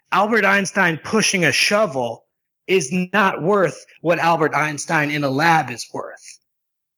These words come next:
You know, so, so if there's a smart person in a factory in India,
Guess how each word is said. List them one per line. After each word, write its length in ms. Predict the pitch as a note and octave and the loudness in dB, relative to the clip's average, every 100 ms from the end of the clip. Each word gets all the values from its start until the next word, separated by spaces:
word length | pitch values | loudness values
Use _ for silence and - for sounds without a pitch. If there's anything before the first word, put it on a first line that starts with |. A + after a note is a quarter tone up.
| _ _ _ _ _ - | _ _ _ _ _ -16
You 140 | - E3+ | -2 2
know, 140 | C#3+ | 2
so, 200 | - E3+ | 2 0
so 300 | C3+ - F3 | 0 0 0
if 200 | D#3+ F3+ | 0 0
there's 220 | A3 G#3+ | 0 0
a 100 | F#3+ | 0
smart 460 | E3+ - A3 A3+ - | -2 -2 0 0 -2
person 400 | - G#3 - F3 | -2 -2 0 -2
in 100 | D#3+ | 0
a 60 | D#3 | 0
factory 800 | - F3+ - - F3 D#3+ D3+ C#3 _ _ | 0 0 -2 -4 0 2 0 -2 _ _
in 140 | D#3 | -2
India, 640 | F3 A#3+ G#3+ D#3 C3+ C3 | 2 2 2 2 2 2